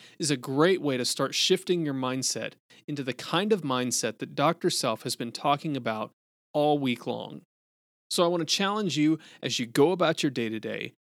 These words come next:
to think about your life differently.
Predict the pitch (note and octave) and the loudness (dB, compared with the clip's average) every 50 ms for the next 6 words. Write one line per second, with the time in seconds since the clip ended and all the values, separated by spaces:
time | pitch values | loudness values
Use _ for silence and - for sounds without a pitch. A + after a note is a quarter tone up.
0 | _ - - D3 - - - - A#3 A#3+ - A3 F3 D#3 C#3 C3+ - - C#3+ B2+ | _ -8 -6 -6 -6 -6 -4 -4 -2 0 0 2 2 2 2 2 0 -4 -2 -2
1 | A#2 A2 G#2+ A2 A2 - - - _ _ - C3 B2+ - C#3+ - - A#2 A2 - | -2 -2 -2 -4 -4 -8 -12 -20 _ _ -16 -4 0 0 0 0 -2 -8 -12 -12
2 | A#2+ B2+ - - | -14 -18 -18 -20